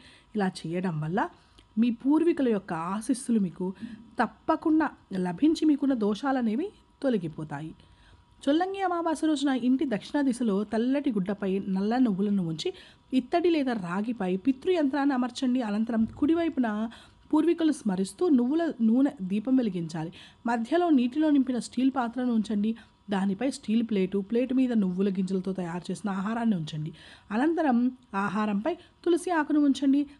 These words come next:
తెల్లటి పుష్పాలను సమర్పించండి. ఈ నైవేద్యంలో కొంత భాగాన్ని కుక్కలకి, ఆవులకి చక్కగా అందించండి.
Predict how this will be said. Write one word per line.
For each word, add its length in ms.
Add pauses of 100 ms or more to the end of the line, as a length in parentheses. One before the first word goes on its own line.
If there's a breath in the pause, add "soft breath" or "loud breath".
(140)
తెల్లటి 380
పుష్పాలను 600
సమర్పించండి. 720 (320 loud breath)
ఈ 40
నైవేద్యంలో 640
కొంత 240
భాగాన్ని 420
కుక్కలకి, 560
ఆవులకి 580 (260)
చక్కగా 380
అందించండి. 640